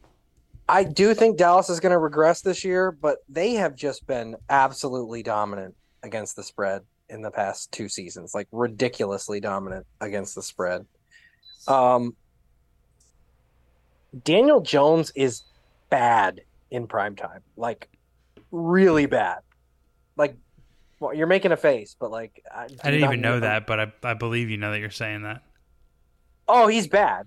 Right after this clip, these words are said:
Speaker 1: Like, it's like, I'll look it up. I had it earlier today. I was, 'cause I was thinking about it, and I was like, I remembered that there was something with Daniel Jones in primetime. Part of me was like,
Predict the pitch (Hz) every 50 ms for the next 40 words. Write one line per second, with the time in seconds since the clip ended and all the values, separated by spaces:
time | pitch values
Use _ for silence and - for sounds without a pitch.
0 | _ _ - 165 170 - - - 226 208 208 - - - - - 180 180 170 165
1 | - - _ _ _ _ _ _ - 170 170 185 185 196 196 196 180 165 170 156
2 | - - 139 143 160 160 156 143 135 131 131 131 127 123 120 113 107 - 123 107
3 | 107 104 104 107 110 117 120 - - - 175 170 180 185 190 185 185 - 262 285
4 | 285 254 165 143 135 127 131 135 139 143 147 151 156 147 156 147 143 139 - _
5 | _ _ _ _ _ _ _ _ _ _ _ _ _ _ _ _ _ _ _ _
6 | _ _ - 180 202 202 208 220 247 294 330 359 330 311 247 220 220 208 220 -
7 | - - 220 214 - 185 156 139 131 127 - 135 131 127 123 - 123 123 123 113
8 | 120 117 - 120 120 123 123 127 127 120 220 269 320 330 311 247 208 202 180 170